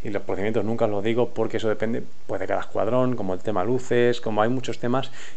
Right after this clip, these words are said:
que, aunque parezcan que tuvieran que estar estandarizados, no suelen ser tan estándar como nosotros pensamos. Entonces directamente no lo enseño, lo dejo a vuestro escuadrón virtual. Y ya os digo, el A T C, pues también tengo un vídeo de cómo funciona el A T C tanto en Falcon como en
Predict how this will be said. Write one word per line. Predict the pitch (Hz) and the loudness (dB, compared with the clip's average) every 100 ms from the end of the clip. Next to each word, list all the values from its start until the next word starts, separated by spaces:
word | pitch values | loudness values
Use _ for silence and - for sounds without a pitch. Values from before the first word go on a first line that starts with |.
| - | -2
que, | - 104 101 - | 0 0 0 -2
aunque | 143 147 | 0 2
parezcan | 135 135 135 107 | 4 2 0 0
que | 101 98 | 0 0
tuvieran | 101 123 | 0 0
que | 110 | 0
estar | 127 | -2
estandarizados, | 113 - 104 127 117 110 120 151 - - - - - - - | 0 0 0 0 2 2 2 0 -2 -4 -2 -2 -2 -2 -2
no | 127 120 143 | 0 0 0
suelen | - - 147 131 | -2 0 0 0
ser | - - 131 | 0 -2 0
tan | 127 | 0
estándar | 110 - 123 123 | 0 0 2 2
como | 113 139 139 | 2 0 2
nosotros | 113 117 120 | 0 0 0
pensamos. | 98 90 101 98 95 | -2 0 0 0 -4
Entonces | 95 104 104 | -4 -2 -2
directamente | 101 98 101 110 110 - | -2 -2 -2 0 -2 0
no | 127 117 | 0 0
lo | |
enseño, | 98 101 120 131 | 0 -2 0 2
lo | 117 | 2
dejo | 113 110 | 2 0
a | |
vuestro | 110 110 | -2 -2
escuadrón | - 101 110 | 0 0 2
virtual. | 113 101 98 104 131 131 - - - - | 0 0 0 2 2 0 -4 -4 -2 -2
Y | 123 | 2
ya | 120 | 2
os | 98 | 4
digo, | 92 | 4
el | 92 | 4
A | 101 | 4
T | 98 | 2
C, | 113 127 143 | 4 4 4
pues | - | 0
también | 98 98 | -2 0
tengo | 101 | 0
un | 98 | 0
vídeo | 113 113 | 2 2
de | |
cómo | 104 110 | 0 0
funciona | - 95 117 107 | -2 -2 0 2
el | |
A | 110 | 2
T | 110 | 2
C | 98 123 | 0 0
tanto | 110 98 98 | 2 0 -2
en | 95 | 0
Falcon | 113 127 135 139 | 0 2 0 0
como | 123 107 | -2 -2
en | 98 98 | -2 -2